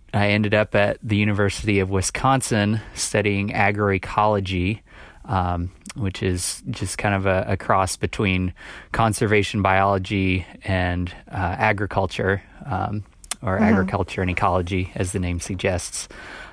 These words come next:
Speaker 1: Um, and it was while I was doing graduate work here at U W Madison that I first learned about the Savannah Institute, uh, and was really interested in what they were doing,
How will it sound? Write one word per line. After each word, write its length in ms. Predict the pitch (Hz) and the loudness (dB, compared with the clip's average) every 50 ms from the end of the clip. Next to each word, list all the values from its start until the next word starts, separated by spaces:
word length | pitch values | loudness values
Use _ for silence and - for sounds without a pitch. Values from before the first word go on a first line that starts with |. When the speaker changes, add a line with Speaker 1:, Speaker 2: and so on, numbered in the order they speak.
| - - | -6 -2
Speaker 1:
Um, 480 | - 98 95 95 95 92 92 92 92 - - - - - - - | 0 2 2 2 2 0 0 -2 -4 -8 -14 -16 -14 -10 -2 0
and 140 | 107 104 107 | 2 2 4
it 60 | 104 | 4
was 180 | 104 104 101 104 | 4 2 2 4
while 180 | 113 107 107 | 4 4 6
I 60 | 107 107 | 4 4
was 380 | 104 104 98 95 - - - | 4 2 0 -2 -4 -6 -8
doing 600 | - 139 123 107 101 98 98 98 95 95 95 98 - | -8 -2 2 2 4 4 4 2 2 0 -2 -4 -4
graduate 380 | - - 113 113 110 110 110 113 | 0 2 2 4 4 2 2 2
work 240 | 107 104 104 101 - | 4 2 2 2 0
here 260 | - 113 110 107 104 | 0 2 4 4 4
at 100 | 101 - - | 2 2 2
U 100 | 104 104 | 2 2
W 300 | 107 104 98 101 98 95 | 2 2 2 2 0 2
Madison 560 | 95 95 98 104 104 92 - - 101 92 92 | 2 2 4 4 2 0 0 0 0 0 0
that 120 | 92 87 | 0 0
I 240 | 90 90 90 90 87 - - - - | 2 2 2 0 -2 -4 -12 -14 -8
first 340 | - - 104 95 92 - 101 | -2 0 0 0 0 0 0
learned 220 | 101 95 95 95 | 0 2 2 0
about 260 | 90 95 92 90 - | 2 2 2 0 0
the 100 | - 98 | -2 -2
Savannah 420 | - - - 92 95 95 95 95 95 | -2 -2 -2 0 0 2 2 2 0
Institute, 640 | 92 92 - - 104 92 - - 104 90 92 - - - - - - - - - - - - - | -2 -2 -2 -4 -4 -4 0 0 0 0 0 -2 -6 -16 -20 -18 -18 -16 -16 -18 -18 -20 -6 -4
uh, 40 | 101 | -2
and 560 | 95 90 90 90 90 90 87 90 92 95 - - - - - | 0 0 0 0 0 -2 -2 -4 -6 -6 -10 -14 -20 -18 -10
was 320 | - 104 98 95 92 - - | -6 -4 -2 -2 -2 0 0
really 220 | 95 92 98 95 | 2 2 2 2
interested 440 | 95 98 95 92 90 - - 101 92 | 2 2 2 2 2 2 0 0 0
in 100 | 95 95 | 0 2
what 160 | 92 92 95 - | 2 0 0 0
they 80 | 101 | 0
were 100 | 95 92 | 0 2
doing, 400 | 90 98 101 104 113 123 131 123 | 2 2 2 4 2 2 0 -2